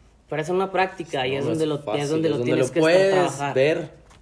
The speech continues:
Speaker 1: Más, más relajado.
Speaker 2: Donde lo puedes analizar
Speaker 1: Sí.
Speaker 2: de que, ah, oh,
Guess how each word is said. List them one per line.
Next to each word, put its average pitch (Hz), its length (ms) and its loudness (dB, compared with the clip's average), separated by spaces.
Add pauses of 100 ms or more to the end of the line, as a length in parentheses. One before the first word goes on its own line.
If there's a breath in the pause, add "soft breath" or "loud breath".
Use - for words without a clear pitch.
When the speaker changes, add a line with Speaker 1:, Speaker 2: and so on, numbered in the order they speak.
(680)
Speaker 1:
Más, 170 640 -8 (260)
más 175 180 -2
relajado. 165 460 -2
Speaker 2:
Donde 135 180 4
lo 127 100 2
puedes 147 180 0
analizar 139 460 2
Speaker 1:
Sí. 139 60 2
Speaker 2:
de 127 100 -2
que, 113 140 -6
ah, 123 580 0
oh, 104 180 -8